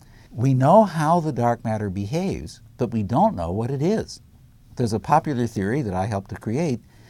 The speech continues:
that might or might not be right. Uh, we don't know what the dark energy is.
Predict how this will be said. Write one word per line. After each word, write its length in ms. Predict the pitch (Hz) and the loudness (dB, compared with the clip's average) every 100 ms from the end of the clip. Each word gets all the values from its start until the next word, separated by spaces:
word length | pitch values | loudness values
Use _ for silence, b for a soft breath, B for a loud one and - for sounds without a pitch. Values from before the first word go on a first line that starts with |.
| B B | B B
that 160 | 110 98 | -4 0
might 240 | 101 127 | 2 2
or 80 | 127 | 2
might 180 | 113 104 | -2 -2
not 220 | 107 113 | -4 -4
be 120 | 131 | -4
right. 300 | 131 185 - - - B B B B | -4 -4 -4 -10 -20 B B B B
Uh, 340 | 98 95 95 95 - - - - - - | 0 2 0 -4 -12 -20 -20 -20 -14 -4
we 160 | 123 | 0
don't 240 | 131 147 127 | 2 0 0
know 120 | 131 | 0
what 160 | 143 | 0
the 80 | 147 | -2
dark 280 | 135 156 165 | 0 0 0
energy 420 | 160 214 151 92 | -4 -4 -4 -6
is. 260 | 73 - | -8 -12